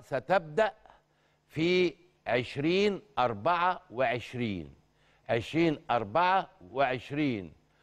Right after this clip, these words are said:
والآن يجرى البحث عن كبار الرعاة." والتصور النهاردة كان بياخد الأول خمسة مليون دولار، وفقا للكلام إن الأول هياخد من تلاتين لخمسة وتلاتين مليون دولار.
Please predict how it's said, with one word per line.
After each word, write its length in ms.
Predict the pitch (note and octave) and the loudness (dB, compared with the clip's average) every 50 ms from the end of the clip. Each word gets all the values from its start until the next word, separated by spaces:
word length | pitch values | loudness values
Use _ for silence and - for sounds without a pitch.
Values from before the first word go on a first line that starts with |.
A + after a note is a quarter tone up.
| _ _ _ _ _ | _ _ _ _ _
والآن 720 | - B2 C3+ D3 D3 - D#3 E3+ F#3+ G#3 G#3+ A3 G#3+ G3 - _ _ _ - | 0 0 0 0 0 0 0 2 4 4 2 2 0 -4 -12 _ _ _ -14
يجرى 680 | A2 C3 E3+ G3 F#3+ D3+ C3 D3 C#3+ C#3+ C3+ C3 C3 - B2+ | -4 0 0 0 0 0 -2 0 2 4 4 2 2 0 -2
البحث 580 | B2 B2+ B2 A2+ C#3 F3+ F3+ C#3 - - - | -4 -4 -2 0 0 0 0 -2 -8 -10 -6
عن 520 | C3+ A#2+ G#2+ A2 D3 F3+ F3+ E3+ E3 D#3 A#2+ _ _ _ - | -4 -4 -2 -2 -2 -2 -2 -4 -6 -10 -12 _ _ _ -10
كبار 680 | - C3 B2 A#2 C#3+ E3 F3+ G3 G3 G3 F#3+ - - - - | -8 -6 -4 0 2 2 4 4 4 4 4 2 -2 -4 -2
الرعاة." 720 | E3 D#3+ D3+ D#3 D#3 C#3 C#3 D3+ D3 C3 A2 F#2 E2+ - _ _ _ _ _ _ _ _ _ _ _ _ _ _ _ _ - | -2 0 2 2 2 4 4 4 4 2 0 -2 -4 -10 _ _ _ _ _ _ _ _ _ _ _ _ _ _ _ _ -2
والتصور 880 | A#2 C3+ C#3+ - - - - - - F#3 G#3 G#3+ G3 E3+ C#3 A#2 A2+ A2+ - | 0 0 0 -2 -4 -8 -6 -2 0 2 2 2 2 0 -2 -6 -8 -8 -10
النهاردة 540 | B2 B2+ C3 C3+ D3 F3+ F#3+ E3+ C3 D3 | -10 -6 -4 0 0 2 0 2 0 -2
كان 260 | C3 - D3 B2+ B2+ B2+ | -2 0 -2 -4 -2 -2
بياخد 300 | D#3 F3 C3+ B2 D3 C#3+ | -2 -2 -2 -2 -2 -4
الأول 440 | C#3+ C3 - D#3+ F3 F3 D#3 C#3 | -4 -2 0 0 2 2 2 0
خمسة 380 | - - E3+ F3 D#3+ - D3+ D3+ | 0 0 -2 -2 -2 -2 -2 0
مليون 500 | C#3 D3 C#3+ D#3 F3 G3+ A3+ A3+ G3+ E3 - _ _ _ _ _ _ _ - | 0 0 0 2 2 2 2 2 0 -6 -12 _ _ _ _ _ _ _ -2
دولار، 420 | G#2+ C3+ D3 D3+ E3+ F#3+ G#3+ A3 G#3 | 0 2 4 4 4 4 4 2 2
وفقا 360 | F#3 F#3+ G3+ - - - E3+ | -2 -2 -4 -4 -2 -2 -2
للكلام 640 | D#3 D#3+ C#3+ - - D#3+ D#3+ F#3 G3+ A3 A3+ F#3 - - | -2 -2 -4 -2 0 2 4 4 4 4 2 0 -4 -10
إن 180 | C#3+ D3 D3 D3 | -8 -6 -4 -4
الأول 480 | D3 D3 - - F#3 G#3 G3+ F#3+ E3+ | -6 -6 -2 0 0 2 2 2 4
هياخد 540 | D#3 D3+ E3 F#3+ G3+ D3 D3+ F#3+ E3+ C#3 C#3 | 4 4 4 4 2 2 0 -4 -4 -4 -4
من 160 | D#3 D3 C#3 | -4 -6 -2
تلاتين 560 | - D#3 D3+ D3+ D3+ D3 - - G3 G3+ F#3+ E3 | 0 2 4 4 2 2 0 -2 -4 -2 0 0
لخمسة 480 | E3 C#3+ - F3 F#3+ F#3 C3 - D#3+ | -2 0 0 0 0 0 -2 -2 -2
وتلاتين 520 | D#3 C#3 - D#3 D3 D3 C#3 - F3 F#3 E3+ | -2 0 2 2 2 2 0 0 0 0 0
مليون 380 | D#3+ D3+ D3 D#3 E3+ F3 D#3 | 0 0 0 0 0 2 2
دولار. 480 | C3 C#3+ C#3+ D3+ D3+ D3 C3 G#2 F2 | 2 2 4 4 4 4 2 0 -2